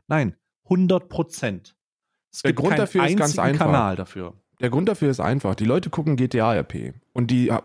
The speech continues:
Speaker 2: haben Bock, G T A R P von dem einen Streamer zu gucken oder von den zwei, drei Streamern, die alle eine gute Reichweite haben.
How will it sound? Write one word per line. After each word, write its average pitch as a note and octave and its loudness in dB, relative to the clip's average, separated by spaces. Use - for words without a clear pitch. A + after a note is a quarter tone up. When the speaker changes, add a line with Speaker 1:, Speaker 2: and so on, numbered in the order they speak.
Speaker 2:
haben D3 0
Bock, D3+ 0
G C#3+ 0
T C3 0
A B2+ 2
R C3 2
P C3+ 0
von G#2 -2
dem C3 0
einen A2 0
Streamer F#2+ -2
zu - -12
gucken - -14
oder C#3 2
von B2 -2
den A#2 2
zwei, A2 0
drei F#2+ 2
Streamern, E2+ -4
die - 0
alle C3+ 2
eine B2+ -2
gute C3 2
Reichweite G2+ -2
haben. B1+ -14